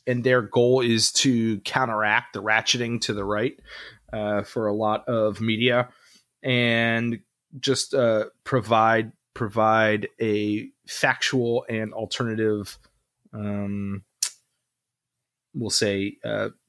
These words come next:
bend to, to media. And they've, they've got all sorts of, it's not just a single podcast.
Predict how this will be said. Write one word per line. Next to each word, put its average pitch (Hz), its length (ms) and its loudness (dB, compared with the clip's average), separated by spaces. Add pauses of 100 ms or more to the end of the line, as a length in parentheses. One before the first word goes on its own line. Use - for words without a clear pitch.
(100)
bend 101 460 -2 (200)
to, 98 800 -2 (320)
to 135 140 2
media. 101 360 -2
And 104 120 -4
they've, 110 200 -2 (100)
they've 123 200 2
got 117 300 2 (320)
all 143 220 4
sorts - 560 2
of, 104 480 -4
it's - 180 -4
not 120 120 0
just - 200 -6
a 113 60 -2
single 104 260 -2
podcast. 110 680 0